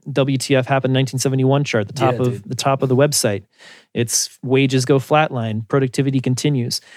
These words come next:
Speaker 1: So with Bitcoin, you get to, you know, reap the rewards of your increasing productivity over time and, and hold on to it.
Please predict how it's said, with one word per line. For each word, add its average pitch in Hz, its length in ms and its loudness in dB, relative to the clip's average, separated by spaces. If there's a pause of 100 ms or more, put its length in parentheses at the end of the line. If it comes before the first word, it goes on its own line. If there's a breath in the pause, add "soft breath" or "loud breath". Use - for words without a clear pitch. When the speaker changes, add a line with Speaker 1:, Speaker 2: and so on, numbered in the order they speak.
(220 loud breath)
Speaker 1:
So 135 340 4
with 135 280 0
Bitcoin, 147 400 2
you 135 80 2
get 139 160 0
to, 127 520 2 (460)
you 131 100 -2
know, 120 180 0
reap 143 400 0
the 131 320 4
rewards 127 460 2
of 120 120 0
your 127 240 4
increasing 127 520 -2
productivity 131 540 0
over 123 140 0
time 120 300 0
and, 110 100 -4
and 113 100 -6
hold 131 140 -2
on 160 140 2
to 120 100 -6
it. - 80 -12